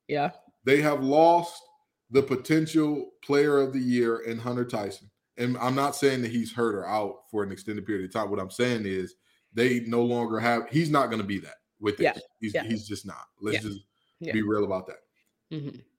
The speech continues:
Speaker 2: They say that, you know, "Oh, this team kinda limped into tournament time." This team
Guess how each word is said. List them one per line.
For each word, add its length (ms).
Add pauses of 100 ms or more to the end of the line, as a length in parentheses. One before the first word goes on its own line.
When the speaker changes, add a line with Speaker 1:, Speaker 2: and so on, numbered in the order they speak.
(380)
Speaker 2:
They 140
say 380
that, 280
you 100
know, 300 (220)
"Oh, 160
this 200
team 240
kinda 300 (120)
limped 360
into 400
tournament 520
time." 260 (840)
This 380
team 560